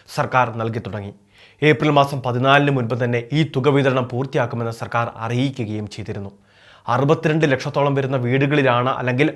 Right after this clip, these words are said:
ആളുകളിലാണ് ഈ സഹായം എത്തിച്ചേരുന്നത് എന്നുള്ളതാണ് ഈ ഒരു പദ്ധതി, അതായത് സാമൂഹിക സുരക്ഷാ പെൻഷൻ എന്ന് പറയുന്ന പദ്ധതിയെ ഏറ്റവും ജനപ്രിയമാക്കുന്നതും അതോടൊപ്പം തന്നെ ഒരു സർക്കാരിന് ഏറ്റവും വലിയ ഒരു, ഏഹ്, ഇലക്ഷന് തന്നെ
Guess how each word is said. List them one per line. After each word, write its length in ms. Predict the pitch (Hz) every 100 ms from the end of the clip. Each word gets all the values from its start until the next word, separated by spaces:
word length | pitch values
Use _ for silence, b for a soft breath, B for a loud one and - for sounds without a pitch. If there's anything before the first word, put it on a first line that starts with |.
| -
ആളുകളിലാണ് 640 | 123 139 147 139 120 120
ഈ 140 | 120
സഹായം 520 | 123 127 110 131 143 123
എത്തിച്ചേരുന്നത് 520 | 117 120 120 120 123
എന്നുള്ളതാണ് 580 | 117 113 107 107 117 165 B B B 185
ഈ 140 | 214
ഒരു 120 | 208
പദ്ധതി, 400 | 151 127 120 127
അതായത് 400 | 107 104 135 131
സാമൂഹിക 720 | 127 - 127 156 165 160 160 160
സുരക്ഷാ 600 | - - 131 127 - 143
പെൻഷൻ 440 | 139 117 - 131
എന്ന് 160 | 135 127
പറയുന്ന 360 | 117 113 113
പദ്ധതിയെ 480 | 110 113 110 120 165 - B B -
ഏറ്റവും 440 | 147 143 151 147
ജനപ്രിയമാക്കുന്നതും 1000 | 123 123 123 139 123 113 - 110 117 110
അതോടൊപ്പം 420 | 113 180 185 127
തന്നെ 100 | 120
ഒരു 80 | 117
സർക്കാരിന് 580 | 117 117 - 156 151 135
ഏറ്റവും 400 | 131 127 196 170
വലിയ 340 | 123 117 135 165 B B B
ഒരു, 120 | 180 214
ഏഹ്, 380 | 165 139 123
ഇലക്ഷന് 480 | 123 135 - 196 165
തന്നെ 160 | 123